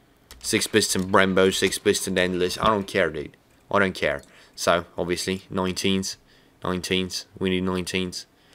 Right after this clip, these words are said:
We need two, two forty, two ninety-fives on this thing. I don't know how fast it's gonna be. It does have nos,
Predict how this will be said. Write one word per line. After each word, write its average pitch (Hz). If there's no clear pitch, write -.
We 104
need 101
two, 101
two 98
forty, 101
two 104
ninety-fives 95
on 90
this 90
thing. 95
I 135
don't 147
know 95
how 98
fast 90
it's 85
gonna 80
be. 80
It 110
does 117
have 95
nos, 87